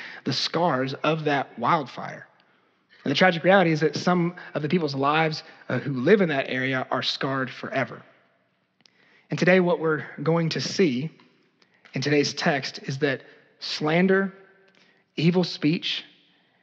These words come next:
and a spirit of judgmentalism in the church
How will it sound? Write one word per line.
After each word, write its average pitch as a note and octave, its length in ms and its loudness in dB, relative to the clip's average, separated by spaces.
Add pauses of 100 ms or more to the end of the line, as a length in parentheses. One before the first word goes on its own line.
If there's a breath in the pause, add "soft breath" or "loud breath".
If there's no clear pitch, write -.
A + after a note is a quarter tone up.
(180)
and C3 80 -6
a A#2 40 -8
spirit E3+ 360 2
of D3 120 -2
judgmentalism F3 1000 0 (280 soft breath)
in D#3+ 140 2
the F#3 80 6
church - 680 -4